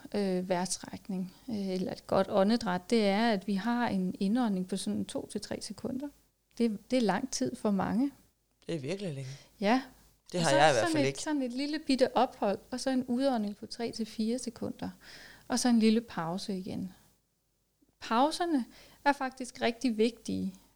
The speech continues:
Speaker 1: fordi man kan sige, hvis man ej-, hvis man aldrig har pauser i sit åndedræt, så fra-, svarer det faktisk til, at kroppen aldrig har pauser.
Speaker 2: Mm.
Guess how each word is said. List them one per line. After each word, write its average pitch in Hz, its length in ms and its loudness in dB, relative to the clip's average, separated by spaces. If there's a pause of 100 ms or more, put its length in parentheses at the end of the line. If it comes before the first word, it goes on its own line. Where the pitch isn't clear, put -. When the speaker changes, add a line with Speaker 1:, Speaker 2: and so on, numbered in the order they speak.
(160)
Speaker 1:
fordi 247 420 -2 (380)
man 240 120 -2
kan 240 120 -2
sige, 262 120 0
hvis 262 160 -2
man 240 240 -2
ej-, 226 220 4
hvis 247 160 -2
man 254 160 -4
aldrig 277 320 -2
har 247 80 -2
pauser 233 460 -2
i 220 40 0
sit 202 240 -4
åndedræt, 202 480 0
så 262 100 -2
fra-, 247 300 -2
svarer 202 340 0
det 247 140 0
faktisk 196 300 -2
til, 240 240 0 (680)
at - 160 -4
kroppen 208 360 2
aldrig 185 340 -2
har 220 140 -4
pauser. 233 340 0 (520)
Speaker 2:
Mm. - 60 -20